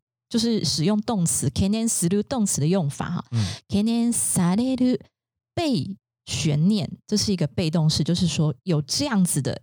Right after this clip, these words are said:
Speaker 1: 疑虑。
Speaker 2: 嗯。
Speaker 1: 对。
Speaker 2: 好，
Speaker 1: 好，
Speaker 2: 那下一个单字。
Speaker 1: 那第二个单字呢，是写成宝藏的宝。
Speaker 2: 嗯。
Speaker 1: 那当然它的那个字体不是我们繁体字的那个字体哈，
Speaker 2: 哎。
Speaker 1: 念作宝，它是宝藏、宝物的意思。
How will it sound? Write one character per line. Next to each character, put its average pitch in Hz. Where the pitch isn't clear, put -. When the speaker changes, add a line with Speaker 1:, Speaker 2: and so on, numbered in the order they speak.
Speaker 1:
疑 139
虑。 165
Speaker 2:
嗯。 98
Speaker 1:
对。 -
Speaker 2:
好， 90
Speaker 1:
好， 104
Speaker 2:
那 117
下 113
一 98
个 82
单 65
字。 -
Speaker 1:
那 -
第 359
二 466
个 349
单 233
字 233
呢， 202
是 208
写 165
成 160
宝 -
藏 339
的 196
宝。 196
Speaker 2:
嗯。 -
Speaker 1:
那 233
当 220
然 208
它 208
的 196
那 208
个 202
字 -
体 143
不 147
是 156
我 175
们 147
繁 147
体 151
字 -
的 139
那 139
个 143
字 -
体 -
哈， -
Speaker 2:
哎。 87
Speaker 1:
念 202
作 190
宝， 190
它 185
是 175
宝 139
藏、 180
宝 -
物 233
的 180
意 196
思。 180